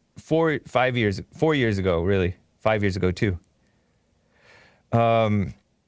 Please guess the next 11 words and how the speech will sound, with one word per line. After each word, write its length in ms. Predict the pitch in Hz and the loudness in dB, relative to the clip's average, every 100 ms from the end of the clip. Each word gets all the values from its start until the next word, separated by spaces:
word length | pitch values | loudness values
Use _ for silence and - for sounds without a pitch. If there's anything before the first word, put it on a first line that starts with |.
| _ | _
I 140 | 127 | -2
love 320 | 139 139 185 156 | 2 0 0 0
that 140 | 139 | 0
he 100 | 135 | 0
doesn't 340 | 131 139 135 | 0 0 0
listen 380 | 123 135 135 120 | 0 0 0 -2
to 500 | - 123 113 107 98 - | 0 0 0 0 -2 -2
his 220 | 120 107 | -2 0
advisors 500 | 107 104 107 98 92 | 2 2 2 0 -2
too 200 | - 160 | -2 2
much, 380 | 170 90 - | 2 0 -8